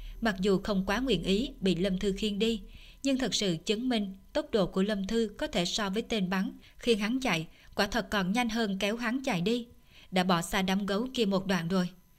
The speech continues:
Coi như bị khiêng, đầu óc sóc nảy hơi choáng váng, bụng rất khó chịu. Cái mông của hắn cũng không biết bị nhánh cây nào đâm cho bao nhiêu lần, nhưng vì an toàn,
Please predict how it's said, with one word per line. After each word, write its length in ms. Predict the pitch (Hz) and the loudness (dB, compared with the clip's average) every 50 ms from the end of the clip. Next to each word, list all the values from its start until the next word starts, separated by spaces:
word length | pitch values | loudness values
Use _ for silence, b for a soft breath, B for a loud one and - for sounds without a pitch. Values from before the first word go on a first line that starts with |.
| b b b b b - | b b b b b -6
Coi 160 | - 214 190 | -2 0 2
như 240 | 185 190 196 190 185 | 4 4 4 4 4
bị 200 | 175 190 180 160 | 4 4 2 2
khiêng, 320 | 147 - - 226 233 226 208 B B B B B - | 0 -2 0 2 2 0 0 B B B B B -4
đầu 200 | 190 208 180 - | 0 0 0 0
óc 180 | - 160 - | 0 -2 -4
sóc 260 | - - 320 311 - | -4 -6 -6 -4 -4
nảy 280 | 247 220 170 160 175 208 - | -2 -2 -2 -2 -4 -4 -4
hơi 200 | - 226 202 180 196 | -2 -2 -2 -2 -2
choáng 200 | 196 190 190 202 | -2 -2 -2 -2
váng, 260 | 202 208 190 220 262 - - - - | -2 -2 -2 -2 -4 -6 -12 -12 -4
bụng 260 | - 190 185 151 151 | -2 0 0 0 0
rất 140 | 165 269 269 269 | 0 -2 -2 -2
khó 220 | - - 214 214 262 | -4 -6 -4 -4 -4
chịu. 300 | 262 - 220 180 165 160 B B B B B B B B B - | -2 0 0 0 0 -2 B B B B B B B B B -6
Cái 120 | - 226 | -4 -2
mông 240 | 226 226 214 196 190 | 0 0 0 0 0
của 100 | 185 175 | -2 -2
hắn 340 | 175 196 190 196 254 - - | -2 0 0 0 -2 -2 -2
cũng 180 | - 190 170 | -2 -2 0
không 240 | 180 - 226 196 190 | -2 -2 -2 0 2
biết 180 | 220 285 330 B B B B B B | 2 0 0 B B B B B B
bị 100 | - 185 | -2 -2
nhánh 260 | 170 170 185 190 240 269 | 0 0 0 0 -2 -2
cây 180 | - 233 208 | -2 -2 -2
nào 320 | 196 196 190 180 170 - - - | 0 0 0 0 0 -2 -4 -4
đâm 260 | 185 208 202 190 190 | -4 -2 0 0 0
cho 100 | 208 208 | 0 -2
bao 180 | 185 208 208 208 | -2 -2 -2 -2
nhiêu 240 | 202 220 240 233 | 0 0 0 0
lần, 200 | 226 220 196 180 170 B B B B B B B B B - | 2 2 0 0 -2 B B B B B B B B B -4
nhưng 200 | 196 226 220 202 | -2 -2 0 2
vì 140 | 202 202 180 | 2 2 2
an 220 | - 190 196 190 190 | 2 0 0 -2 0
toàn, 260 | 202 196 180 170 160 | 0 0 0 0 -2